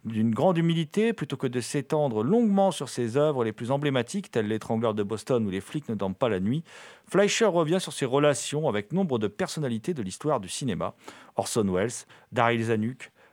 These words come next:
John Wayne, qui se révèle un brin rancunier, Howard Hughes, Robert Mitchum,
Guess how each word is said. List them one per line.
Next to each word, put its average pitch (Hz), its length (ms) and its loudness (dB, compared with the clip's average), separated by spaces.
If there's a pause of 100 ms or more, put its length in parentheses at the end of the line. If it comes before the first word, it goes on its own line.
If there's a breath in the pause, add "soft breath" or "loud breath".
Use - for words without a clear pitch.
John 160 260 6
Wayne, 156 320 4 (100)
qui - 120 -12
se - 100 -8
révèle 131 360 0
un 214 100 2
brin 202 180 0
rancunier, 117 520 -4 (380 loud breath)
Howard 170 360 6
Hughes, 147 280 -2 (160)
Robert 156 320 6
Mitchum, 135 500 -2